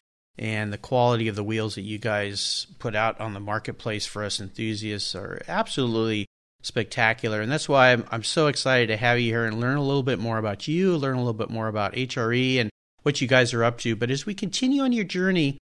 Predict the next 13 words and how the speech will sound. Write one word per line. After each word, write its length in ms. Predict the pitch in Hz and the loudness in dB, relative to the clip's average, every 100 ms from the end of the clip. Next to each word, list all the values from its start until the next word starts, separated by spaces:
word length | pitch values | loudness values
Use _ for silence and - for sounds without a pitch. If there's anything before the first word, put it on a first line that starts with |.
| _ _ _ | _ _ _
I 80 | - | 0
always 240 | 208 302 - | 2 2 0
like 160 | 233 | 0
to 80 | - | 0
start 320 | - - 165 | -2 2 2
by 140 | 156 139 | 4 4
asking 340 | 139 139 135 | 4 2 0
my 140 | 123 | 0
guests 280 | 110 123 117 | 0 0 0
for 160 | - 117 | -2 -2
a 80 | 107 | -2
success 560 | - - - 127 117 | -4 -6 -2 0 0
quote. 380 | - 101 80 - | -2 -4 -4 -6